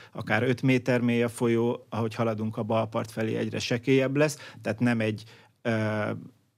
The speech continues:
ö, szabályos magasságú küszöb kerül kialakításra, hanem változik lényegében a mederfenéktől vett távolsága, ez néhány méteres egyébként.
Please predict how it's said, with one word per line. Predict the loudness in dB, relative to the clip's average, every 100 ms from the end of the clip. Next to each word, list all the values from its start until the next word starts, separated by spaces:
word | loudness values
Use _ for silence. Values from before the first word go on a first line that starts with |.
| -12
ö, | -4 -2 -2
szabályos | -2 -2 -2 -2 0
magasságú | 0 0 -2 0 0 -2 -2
küszöb | -2 0 0 0
kerül | 0 2 2
kialakításra, | 2 2 0 -2 -2 0
hanem | 2
változik | 2 0 0 -4 -4 -4
lényegében | -2 -2 -2 -4 -4 -4 -4
a | -4 -8 -2
mederfenéktől | 0 0 -2 -2 -4 -2 -2 0
vett | -2 0
távolsága, | 2 2 2 0 0 2 0
ez | 0
néhány | -2 -2 -2 -2
méteres | -2 -4 -4 -4 -4 -8
egyébként. | -10 -8 -10 -10 -10